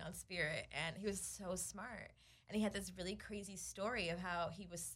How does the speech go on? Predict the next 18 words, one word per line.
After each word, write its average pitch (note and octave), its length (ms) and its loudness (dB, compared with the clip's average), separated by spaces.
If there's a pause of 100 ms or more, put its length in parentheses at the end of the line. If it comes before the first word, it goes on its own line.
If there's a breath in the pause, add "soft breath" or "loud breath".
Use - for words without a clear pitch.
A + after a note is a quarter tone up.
he G3 80 -12
was E3 220 -8
from E3 120 4
this D3+ 140 -2
really E3 140 -6
fucked G3 220 -6
up G#3 80 -10
place F#3 200 -6
in - 100 -12
New F#3 100 -10
Jersey. D3+ 480 -8
He G3+ 60 -14
has G#3 100 -8
a G3 40 -8
book. C#3 300 -4
He's F3+ 120 -16
a D3 160 -14
lawyer. A#2 340 -2